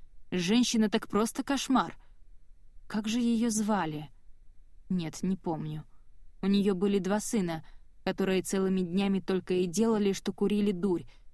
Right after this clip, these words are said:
судя по запаху из их вечно открытых окон.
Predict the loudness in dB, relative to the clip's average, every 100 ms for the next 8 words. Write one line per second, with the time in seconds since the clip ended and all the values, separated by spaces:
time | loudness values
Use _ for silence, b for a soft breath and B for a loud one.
0 | -10 -2 0 0 0 0 2 0 -2 -2
1 | -4 -2 -4 -4 -6 -6 0 0 0 -2
2 | -2 -2 -4 -4 -6 -6 -10 -8 -8 -8